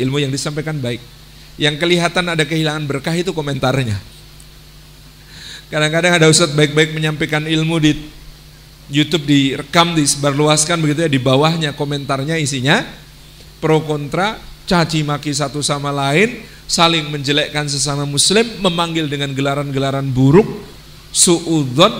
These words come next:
Wah, subhanallah. Kita kehilangan berkahnya ilmu di situ.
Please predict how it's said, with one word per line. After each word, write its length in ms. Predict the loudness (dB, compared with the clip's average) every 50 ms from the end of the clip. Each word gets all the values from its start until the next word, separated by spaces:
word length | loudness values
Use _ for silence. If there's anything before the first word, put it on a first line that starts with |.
| -12 -14 -4 2
Wah, 200 | 2 2 2 2 -4 -8 -10 -14 -12
subhanallah. 720 | -10 -8 -6 -4 -4 -2 -2 -2 -2 -2 -4 -4 -6 -6 -8 -12 -16 -20 -20 -20 -20 -10 -4
Kita 240 | -2 0 0 0 0
kehilangan 400 | 0 0 0 0 0 0 -4 -4
berkahnya 440 | -6 -6 -4 -2 0 2 2 2 2
ilmu 240 | 0 0 -2 -2 -4
di 80 | -2 0
situ. 320 | 0 2 0 0 -4 -6